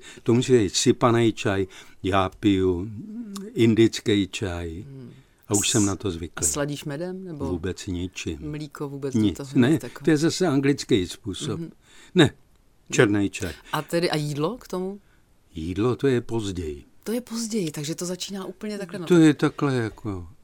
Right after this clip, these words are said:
Speaker 1: no, to
Speaker 2: Mhm.
Speaker 1: já nevím. A podle toho, co v té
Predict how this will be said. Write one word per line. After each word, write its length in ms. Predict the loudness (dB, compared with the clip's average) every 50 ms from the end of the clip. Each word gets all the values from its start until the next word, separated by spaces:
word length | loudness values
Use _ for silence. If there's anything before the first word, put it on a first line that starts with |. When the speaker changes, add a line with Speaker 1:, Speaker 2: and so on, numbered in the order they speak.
| _ -20
Speaker 1:
no, 80 | -20 -20 _ _ _ _ _
to 80 | 0 4
Speaker 2:
Mhm. 80 | 6
Speaker 1:
já 140 | 6 6 6
nevím. 320 | 6 4 6 6 4 4 2 -2 -8 -18 -18 -16 -16 -14 -10
A 80 | -10 -6
podle 360 | 0 2 6 8 10 8 8
toho, 340 | 8 4 2 4 4 2 -2
co 520 | -2 -4 -6 -4 0 2 2 2 2 0 -4 -8 -12
v 140 | -12 -12 -12
té 100 | -4 0